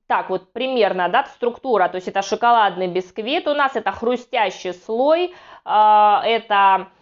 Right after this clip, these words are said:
м, очень вкусный крем, <laughs> да, не буду говорить, что за крем, но, а, очень интересный. <clears throat> Вот, как всегда, напоминаю, всё без,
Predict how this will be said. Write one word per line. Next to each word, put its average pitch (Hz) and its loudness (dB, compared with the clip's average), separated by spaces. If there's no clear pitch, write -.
м, 190 -2
очень 247 0
вкусный 226 0
крем, 277 2
<laughs> 427 0
да, 240 6
не 269 0
буду 233 4
говорить, 226 2
что 240 0
за 226 2
крем, 277 0
но, 277 0
а, 202 2
очень 226 0
интересный. 208 -2
<clears throat> 208 -6
Вот, 208 -2
как 202 -4
всегда, 214 0
напоминаю, 208 0
всё 226 -2
без, 190 -4